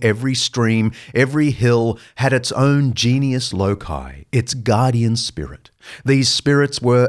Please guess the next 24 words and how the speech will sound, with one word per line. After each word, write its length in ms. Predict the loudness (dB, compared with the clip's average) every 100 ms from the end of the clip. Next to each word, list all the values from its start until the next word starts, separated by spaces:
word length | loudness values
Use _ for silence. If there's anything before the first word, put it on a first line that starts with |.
| 0
accessible 640 | -2 -2 -2 -2 -2 -2
to 120 | -2 -2
men, 460 | -2 -2 -6 -12 -18 -20 -2
but 180 | 0 2
were 360 | 2 2 0
very 380 | 0 2 4 0
unlike 640 | 0 0 2 2 2 -2 -4
men. 380 | -6 -8 -14 -20 _
Centaurs, 800 | -12 -2 0 -2 -4 -10 -12 -18 -8
fauns, 560 | 0 2 2 0 -6 -12
and 160 | -8
mermaids 680 | -2 0 0 -2 -6 -10 -12 -12 _
show 340 | -2 2 2
their 360 | 2 0 0 0
ambivalence. 840 | -2 -4 -4 -6 -8 -14 -14 -16 -16 -20 -2
Before 440 | 0 2 4 4
one 260 | 4 2 0
cut 300 | -2 -4 -2
a 40 |
tree, 600 | -4 -4 -6 -4 -6 -10 -20 _
mined 560 | -2 0 2 0 0 0
a 60 |
mountain, 520 | 2 2 2 0 -4 0
or 300 | 4 4